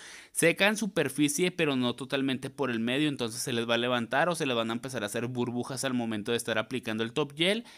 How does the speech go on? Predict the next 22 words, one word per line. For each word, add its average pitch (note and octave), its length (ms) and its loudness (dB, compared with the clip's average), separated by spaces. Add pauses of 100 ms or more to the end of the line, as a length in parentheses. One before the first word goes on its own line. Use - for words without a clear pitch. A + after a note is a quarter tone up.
(180)
O E3 160 4
después F3+ 320 2
de E3 100 -2
la D#3+ 80 2
aplicación C#3 580 0
viene C3 200 2
tu C3 140 -4
cliente B2 300 -2
y - 20 -20
te B2+ 100 -2
dice, A#2+ 240 0
"Mira E3 220 0
lo F#3+ 100 4
que F3 80 -4
me D3 120 -2
pasó A#2 240 -4
a - 20 0
las C3 180 0
uñas". D#3 380 -2
Eso C#3 240 0
es C3 60 -8
porque D3 540 -2